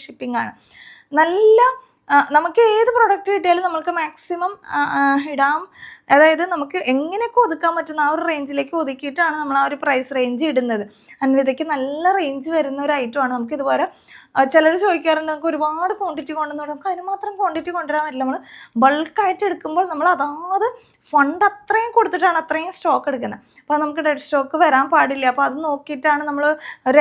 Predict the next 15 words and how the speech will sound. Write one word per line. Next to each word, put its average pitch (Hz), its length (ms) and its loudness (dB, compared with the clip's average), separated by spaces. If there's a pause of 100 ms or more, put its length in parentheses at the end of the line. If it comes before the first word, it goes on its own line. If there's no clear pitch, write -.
(120)
ആവറേജ് 285 500 0
നോക്കിയിട്ടാണ് 302 460 -2
പ്രൊഡക്റ്റുകൾ 277 480 -4
എടുത്തിട്ട് 285 340 -2
വരുന്നത്. 269 380 0
പിന്നെയും 349 320 -6
നമുക്ക് 381 300 -2
എൻക്വയറി 359 400 -2
ഉണ്ടെങ്കിൽ 370 380 -4
വീണ്ടും 381 280 -2
റീസ്റ്റോക്ക് 349 360 -6
ചെയ്യാൻ 370 160 -8
പറ്റുന്നതാണെങ്കിൽ 349 580 -8
നമ്മൾ 330 220 -8
ചെയ്യാറുണ്ട്. 311 460 -2